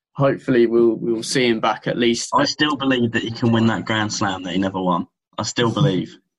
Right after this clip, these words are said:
Speaker 1: <laughs> Very
Speaker 2: <laughs>
Speaker 1: hopeful.
Speaker 2: I believed for so long. Every, when I was, I don't know, during that sort of, what was it, maybe twenty, sort of twenty ten to twenty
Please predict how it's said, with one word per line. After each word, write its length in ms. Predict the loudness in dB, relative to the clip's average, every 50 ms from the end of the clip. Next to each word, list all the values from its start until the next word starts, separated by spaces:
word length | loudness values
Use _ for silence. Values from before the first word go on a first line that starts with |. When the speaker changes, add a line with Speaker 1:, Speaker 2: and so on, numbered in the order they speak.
| _ _ _ _
Speaker 1:
<laughs> 420 | _ _ _ _ _ -20 -10 -2 0
Very 240 | 2 2 2 0
Speaker 2:
<laughs> 20 | -4
Speaker 1:
hopeful. 300 | -8 -10 -4 -2 -2 0
Speaker 2:
I 120 | 0 0
believed 300 | 2 2 2 2 2 0 -4
for 80 | -6 -6
so 220 | -6 -2 0 0
long. 460 | 0 2 0 0 0 -2 -2 -4 -8 -10 _ _ _ _ _ _ _ -4
Every, 260 | -2 -2 0 0 0
when 320 | 0 2 2 2 2 2 2
I 80 | 2
was, 280 | 2 2 0 0 -4 -8 _ -8 -4
I 100 | -2 0
don't 160 | 2 4 4
know, 200 | 4 2 0 -2 -4 -10 -8 -4
during 220 | -2 0 2 2 2
that 160 | 0 0 -2
sort 180 | -2 -2 -2
of, 80 | 0 0
what 120 | 0 0
was 160 | 0 0 0 0
it, 100 | 0 2
maybe 260 | 2 2 2 0 -2
twenty, 880 | -2 -4 -2 0 2 2 2 0 0 0 2 2 4 2 2 0 -2 _ _ _ _ _ _ _ _ _ _ _ _
sort 160 | -2 -2 -2
of 60 | -2
twenty 340 | -2 0 0 2 2 2 0
ten 400 | 0 0 0 2 2 2 0 0
to 120 | -2 -8
twenty 400 | -8 -4 -2 0 0 0 -2 -4